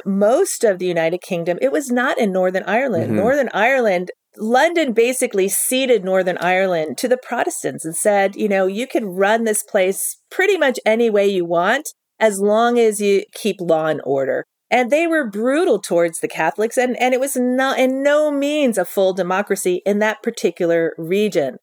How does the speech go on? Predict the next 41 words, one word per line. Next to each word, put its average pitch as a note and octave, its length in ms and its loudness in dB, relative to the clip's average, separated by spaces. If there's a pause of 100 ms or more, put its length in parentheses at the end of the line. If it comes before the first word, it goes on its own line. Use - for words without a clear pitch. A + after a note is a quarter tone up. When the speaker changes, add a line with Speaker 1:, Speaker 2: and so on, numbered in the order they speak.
(240)
Speaker 1:
And G#3 200 0
so A#3 140 4
the A3 100 0
Catholics A3 500 0
eventually E3+ 580 0
organized F#3+ 640 0 (220)
to G#3 100 -2
try G3 440 2
to F3 640 0 (240)
convince, G#3 720 -2 (280)
you G3 120 -2
know, E3+ 140 0
Westminster F3 840 0
to F3 200 -2
reform. E3 640 0 (320)
But C4+ 180 2
it's C#4+ 180 0 (100)
also G4 320 2
really C4+ 320 2
indicative A#3 500 2
in F#3 120 0
the - 60 2
type - 360 -2
of A#3+ 100 0
civil F3 300 0
war D3+ 160 2
you C#3 160 -2
see. D#3 300 0
Like, D#3 220 -2
I G#3 60 -2
think C4 220 -4
one C4+ 180 0
of D#4 80 0
the C4+ 80 -2
reasons G#3+ 380 0
many F#3+ 240 0
people G3+ 300 0
have E3+ 140 2
a E3 40 4
hard F#3 360 0
time F3+ 460 -2